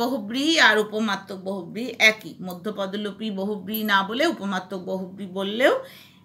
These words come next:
এটাই লিখতে হবে। উদাহরণ আমরা কি বলবো? কুম্ভের ন্যায়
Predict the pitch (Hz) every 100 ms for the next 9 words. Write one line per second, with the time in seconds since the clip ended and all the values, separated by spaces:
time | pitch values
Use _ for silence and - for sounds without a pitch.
0 | _ - 208 226 285 494 233 - 185 190
1 | 156 156 - - - - 302 339 403 381
2 | 370 302 294 294 285 302 285 269 247 294
3 | 453 - - _ _ 359 381 415 440 453
4 | 427 330 349